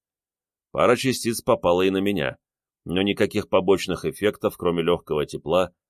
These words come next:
я не ощутил. Почти сразу после этого я уловил рядом какое-то движение и, повернув голову, увидел телохранителя короля нищих, ту самую женщину без имени из племени зверолюдей.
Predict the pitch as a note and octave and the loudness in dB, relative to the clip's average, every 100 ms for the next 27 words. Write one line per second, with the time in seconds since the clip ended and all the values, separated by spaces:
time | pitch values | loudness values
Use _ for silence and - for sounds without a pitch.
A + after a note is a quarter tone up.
0 | _ D#2 E2+ D#2+ D#2 D2+ - F#2 G#2+ D#2 | _ -2 -2 0 -2 -2 -4 -4 -2 -2
1 | - _ _ _ _ _ _ _ _ - | -4 _ _ _ _ _ _ _ _ -4
2 | D2 - C3 B2+ A#2+ A#2+ A2+ G#2+ G2+ G2+ | -4 0 0 2 2 2 2 0 0 2
3 | B2+ B2+ E2 C#2 B1+ _ - E2+ G2 A#2 | 2 2 -2 -2 -4 _ -10 0 2 4
4 | A2 A#2 A#2 G2 G#2+ G#2 G2 F2 G2 F2+ | 4 4 4 6 4 2 -2 2 2 2
5 | E2+ D2+ D2+ F2 A2 G#2+ G#2 F#2 _ _ | -2 -4 -2 0 0 0 -2 -4 _ _
6 | _ _ D#2+ E2 F#2+ F#2+ F#2+ F#2+ D2 F#2+ | _ _ -4 0 2 2 2 0 2 4
7 | A2+ A2 A2 G2+ _ _ _ F2 D#2 F#2 | 4 4 2 0 _ _ _ -4 0 0
8 | G2+ G#2+ - F#2+ F2+ - E2 F#2+ F2 F#2 | 4 2 4 2 2 2 0 0 -2 0
9 | F#2 - E2 E2 F2 G2 F#2+ - C2+ - | 0 2 2 4 2 0 -2 -4 -6 -8
10 | _ _ _ A2 G#2 A#2 G2+ F2+ E2 A2 | _ _ _ -2 2 2 2 2 2 0
11 | A2+ - F#2+ E2 E2+ F2 A2 G#2+ G#2+ G2+ | 0 -2 -4 -2 0 0 0 0 -2 -4
12 | - - A#2 - G2 F#2 E2+ D#2+ D2+ E2 | -6 -4 -4 -2 0 0 0 -2 -2 0
13 | D#2+ D#2+ D#2+ F2 C2+ | 0 0 -2 -2 -4